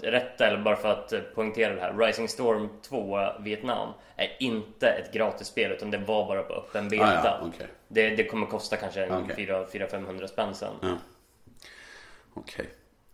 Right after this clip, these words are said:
Speaker 2: Okej, men du har spelat ganska mycket ändå.
Speaker 1: Ja, ja, det blir så.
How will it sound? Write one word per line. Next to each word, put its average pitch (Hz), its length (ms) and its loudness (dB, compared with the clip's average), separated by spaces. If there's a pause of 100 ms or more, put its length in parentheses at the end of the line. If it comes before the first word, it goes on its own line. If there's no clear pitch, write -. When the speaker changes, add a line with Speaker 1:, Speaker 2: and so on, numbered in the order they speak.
Speaker 2:
Okej, 104 260 2
men 95 60 0
du 101 60 2
har 101 60 0
spelat 92 160 0
ganska 90 180 -4
mycket 87 160 -6
ändå. 101 160 -6 (480)
Speaker 1:
Ja, 185 380 2
ja, 131 240 -6 (140)
det 123 340 -14
blir 117 200 -4
så. - 120 -8